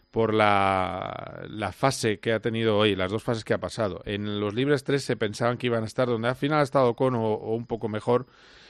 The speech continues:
Ocon, eh, sale decimoséptimo porque se han encontrado que el coche iba francamente peor que, que ayer y el, y Alonso ha peza-, ha empezado a cambiar un montón de reglajes,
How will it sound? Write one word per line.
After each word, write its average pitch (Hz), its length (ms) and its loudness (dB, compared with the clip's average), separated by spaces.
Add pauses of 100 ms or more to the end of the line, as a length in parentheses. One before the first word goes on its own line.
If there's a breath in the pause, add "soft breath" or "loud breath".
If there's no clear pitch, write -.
(120 soft breath)
Ocon, 117 420 2
eh, 110 460 2
sale 117 260 0
decimoséptimo 117 800 0 (400 soft breath)
porque 104 240 -4
se 120 120 -4
han 117 40 0
encontrado 117 320 2
que 117 40 4
el 98 40 2
coche 113 240 -2
iba 110 160 2
francamente 104 560 -4
peor 95 240 -4
que, 90 480 -6
que - 120 -8
ayer 113 300 0
y 104 340 -6
el, 98 260 -4 (180)
y 117 80 -4
Alonso 120 280 0
ha 120 40 0
peza-, 131 300 0
ha - 20 0
empezado 123 400 2
a 120 60 2
cambiar 117 300 2
un 120 80 -2
montón 117 200 -2
de 117 80 -2
reglajes, 127 540 -2